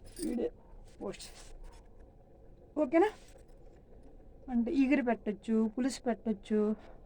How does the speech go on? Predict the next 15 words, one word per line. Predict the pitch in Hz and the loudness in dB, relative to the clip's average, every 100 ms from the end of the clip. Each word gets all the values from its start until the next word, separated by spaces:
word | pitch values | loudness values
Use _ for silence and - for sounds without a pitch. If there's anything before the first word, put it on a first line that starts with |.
| - 226 | -12 -4
ఆ, | 220 214 214 214 | 0 2 0 0
తర్వాత, | 208 214 208 208 214 - - - - - - - - - - 196 - | -2 0 0 -2 -4 -6 -18 -20 -20 -20 -20 -20 -18 -18 -16 -14 -4
హ్మ్, | 240 240 240 240 240 220 - - - - - - - - - - - - - - - - - - - - | 0 2 4 4 4 0 -6 -18 -20 -20 -18 -18 -18 -18 -18 -16 -18 -18 -16 -16 -16 -16 -14 -16 -16 -8
ఇంకా | 254 269 | -8 -2
డిఫరెంట్ | 247 285 - 320 330 285 | 0 0 2 8 8 8
టైప్లో | 262 254 240 247 | 4 2 2 2
మనం | 233 220 220 | 2 2 2
చేయొచ్చు | 220 202 214 | 0 0 -4
అనమాట | 202 196 190 | -2 -2 -4
చేపల | - - - 226 208 226 | -10 -12 -2 0 0 -2
పులుసు. | 202 196 - - - - - - - - - - - - - - | -6 -8 -8 -14 -14 -16 -16 -16 -16 -18 -18 -14 -14 -14 -16 -8
చికెన్ | 233 269 302 | -2 4 6
కూడా, | 381 370 - - | 10 10 8 2
ఇంకా | 233 208 214 | 2 2 2
ఏమైనా | 220 220 220 | 2 2 0